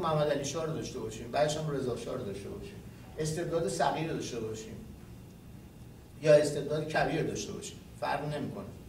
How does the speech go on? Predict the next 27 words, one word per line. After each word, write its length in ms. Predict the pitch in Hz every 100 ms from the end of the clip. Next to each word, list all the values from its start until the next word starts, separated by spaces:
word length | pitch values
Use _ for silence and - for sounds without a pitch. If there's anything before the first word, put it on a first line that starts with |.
| -
درسته؟ 440 | 139 156 190 185 - - - - -
بنابراین 500 | 156 180 185 196 240 - - 156
مسئله‌ای 540 | 160 156 160 170 -
که 80 | -
من 260 | 202 196 202
به 80 |
شخصه 400 | 170 151 131 143
دارم 640 | 127 127 147 190 165 143 - -
که 120 | 151
اول 400 | 147 135 123 147
از 200 | 156 151
همه 400 | 127 127 127 123
مسئله 340 | 120 - 120 131 139 123 -
یکیش، 400 | 131 131 131 -
اه، 840 | - - - - - - - - -
تقلیل 480 | 139 147 156 190
خشونت 520 | 190 165 - 147 139 143
در 180 | 127
جامعه 360 | 117 117 110 104
ایران، 240 | 107 113 - - - - -
کدوم 380 | 170 156 220 214
گروه 300 | 175 170 156
سیاسی 720 | - 151 135 131 135 147 131 -
این 160 | 156
تقلیل 320 | 147 131 135 135
رو 160 | 147
می‌خواد 320 | 143 147 147